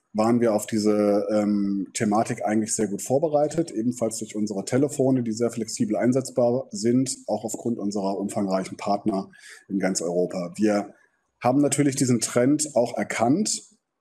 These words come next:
ähm, gerade was eben diese neuen Arbeitsmethoden angeht. Wir arbeiten auch bereits aktiv an noch weiteren, äh, Produkten und Lösungen, äh, die wir in Zukunft unseren Kunden anbieten wollen.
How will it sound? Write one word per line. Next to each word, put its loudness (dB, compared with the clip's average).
ähm, 2
gerade 2
was 0
eben 2
diese 0
neuen 2
Arbeitsmethoden -4
angeht. 0
Wir 2
arbeiten 2
auch 0
bereits 2
aktiv -2
an 4
noch -2
weiteren, 2
äh, -4
Produkten 0
und 0
Lösungen, 2
äh, -2
die -4
wir 0
in 0
Zukunft -4
unseren 0
Kunden -2
anbieten 0
wollen. 2